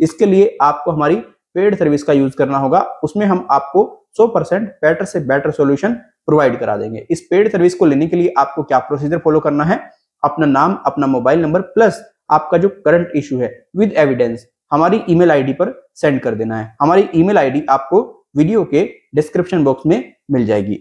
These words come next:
अब आप में से काफी व्यक्ति ऐसे होंगे जो ईमेल करने में असमर्थ हैं,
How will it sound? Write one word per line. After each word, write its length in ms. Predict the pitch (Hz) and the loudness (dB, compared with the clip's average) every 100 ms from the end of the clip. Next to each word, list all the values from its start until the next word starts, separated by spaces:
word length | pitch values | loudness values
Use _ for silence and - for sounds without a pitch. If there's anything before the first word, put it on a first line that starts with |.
| - | -2
अब 160 | - - | -2 0
आप 160 | 123 175 | 0 0
में 100 | 180 | 0
से 120 | 202 | 2
काफी 300 | 190 143 175 | 2 0 2
व्यक्ति 320 | 165 160 151 | 0 0 0
ऐसे 200 | 127 - | 0 0
होंगे 320 | 143 135 185 - _ - | -2 0 -2 -4 _ -4
जो 160 | 151 - | -4 0
ईमेल 280 | 135 135 185 | 2 4 2
करने 260 | 185 175 | 2 2
में 180 | 175 175 | 2 2
असमर्थ 460 | 123 - 131 151 160 | -2 -2 -2 -2 -2
हैं, 160 | 180 | -2